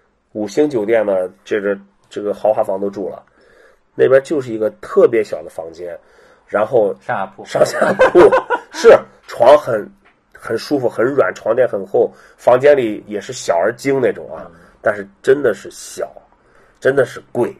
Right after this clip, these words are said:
Speaker 2: 但咱们住那个酒店马路对面儿就是很出名的布鲁克林啤酒的总部。
Speaker 1: 啊，精酿啤酒总部啊，
Speaker 2: 对。
Speaker 1: 就，总之那，那条街就全都就很，很有艺术氛围啊，墙上都是涂鸦，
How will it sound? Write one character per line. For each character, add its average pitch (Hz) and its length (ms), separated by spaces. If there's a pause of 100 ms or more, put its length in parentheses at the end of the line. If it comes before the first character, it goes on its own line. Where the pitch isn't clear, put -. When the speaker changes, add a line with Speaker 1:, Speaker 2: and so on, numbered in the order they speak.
(220)
Speaker 2:
但 107 160
咱 107 120
们 131 80
住 156 160
那 135 120
个 110 80
酒 101 140
店 117 200
马 92 140
路 120 120
对 139 140
面 143 180
儿 87 160
就 113 120
是 98 300 (300)
很 - 160
出 127 160
名 107 140
的 117 100
布 143 140
鲁 131 100
克 113 140
林 110 140
啤 110 200
酒 90 160
的 90 120
总 - 0
部。 104 60
Speaker 1:
啊， 113 60
精 165 200
酿 160 180
啤 131 140
酒 120 120
总 101 240
部 110 100
啊， 104 100
Speaker 2:
对。 120 100
Speaker 1:
就， 104 60 (300)
总 131 140
之 185 120
那， 208 180
那 202 160
条 170 180
街 175 240
就 165 140
全 127 240
都 160 100
就 151 200
很， 143 200
很 156 240
有 180 120
艺 185 120
术 135 160
氛 117 200
围 95 120
啊， 87 120
墙 - 200
上 127 120
都 127 100
是 113 60
涂 120 240
鸦， 123 360